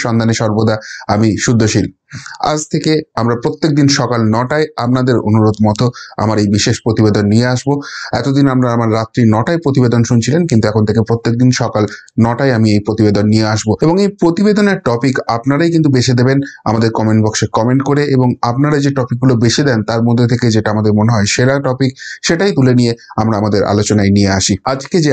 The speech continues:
আলোচনাটা করছিলাম, পশ্চিমবঙ্গে যে বিরোধী পরিসরটা রয়েছে, সেটা কাদের দখলে যেতে চলেছে? আমরা দেখেছি যে বিধানসভা নির্বাচনে, বিধানসভা নির্বাচন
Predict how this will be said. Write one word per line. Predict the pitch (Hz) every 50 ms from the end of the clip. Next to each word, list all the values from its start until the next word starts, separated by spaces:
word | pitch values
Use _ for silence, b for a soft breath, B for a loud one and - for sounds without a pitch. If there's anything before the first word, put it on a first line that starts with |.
| 107
আলোচনাটা | 107 107 104 107 107 110 107 110 110 - -
করছিলাম, | 104 101 - 127 120 120 127 127 B B B B B B - 147
পশ্চিমবঙ্গে | 147 143 - - - 196 170 175 170 175 170 170 175 170 B B B B 127
যে | 117 120 110 101 110
বিরোধী | 127 135 151 165 160 175 165 -
পরিসরটা | - 120 123 117 - 135 113 - - 123 101 107
রয়েছে, | 110 117 110 - - 110 98 B B B B -
সেটা | - 175 190 180 - -
কাদের | 120 113 110 120 139 139 131 117
দখলে | 113 107 - 127 120 113 104
যেতে | 107 104 - 107 95 104
চলেছে? | 98 104 101 - - 113 - _ _ _ -
আমরা | 202 208 190 190
দেখেছি | 196 190 220 180 - 131 110 98 85
যে | 110 107 104 104 120
বিধানসভা | 127 123 143 165 175 170 160 165 175 170 170 147 127 123
নির্বাচনে, | 120 117 120 110 107 - 107 104 104 107 123
বিধানসভা | 165 175 196 202 190 202 196 202 196 185
নির্বাচন | 180 175 175 170 175